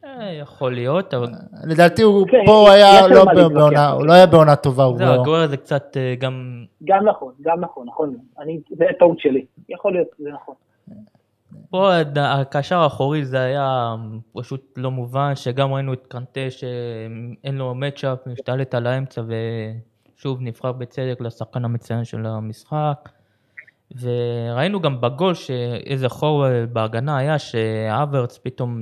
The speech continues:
Speaker 1: נשאר ח-, די, אה, לבד מול השוער, ש-,
Speaker 2: זה
Speaker 1: אם
Speaker 2: בגלל
Speaker 1: היה
Speaker 2: קשר אחורי, שאין
Speaker 1: זהו,
Speaker 2: קשר
Speaker 1: אם היה,
Speaker 2: אחורי.
Speaker 1: אם היה שם מישהו, לדעתי זה היה נמנע, אבל זה, אתה יודע.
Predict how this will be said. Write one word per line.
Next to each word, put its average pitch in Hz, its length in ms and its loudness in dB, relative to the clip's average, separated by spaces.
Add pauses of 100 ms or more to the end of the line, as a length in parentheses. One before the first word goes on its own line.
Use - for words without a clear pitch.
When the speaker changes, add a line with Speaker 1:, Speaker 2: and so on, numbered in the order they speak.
Speaker 1:
נשאר 123 280 -8
ח-, - 180 -16
די, 123 460 -8
אה, 113 160 -8 (100)
לבד 120 320 -8
מול 123 200 -10
השוער, 131 640 -6 (720)
ש-, - 180 -12
Speaker 2:
זה 196 580 0
Speaker 1:
אם 165 40 -2
Speaker 2:
בגלל 190 200 4
Speaker 1:
היה 139 100 2
Speaker 2:
קשר 214 260 2
אחורי, 208 340 0
שאין 165 180 0 (100)
Speaker 1:
זהו, 180 80 4
Speaker 2:
קשר 180 160 2
Speaker 1:
אם 135 80 -4
היה, 143 120 0
Speaker 2:
אחורי. 139 160 -4
Speaker 1:
אם 160 100 -4
היה 147 120 -6
שם 147 180 -10
מישהו, 123 440 -10
לדעתי 123 460 -6
זה 135 140 -4 (400)
היה 127 220 -6
נמנע, 110 280 -10
אבל 120 320 -10
זה, 139 140 -14 (460)
אתה - 80 -8
יודע. 147 280 -6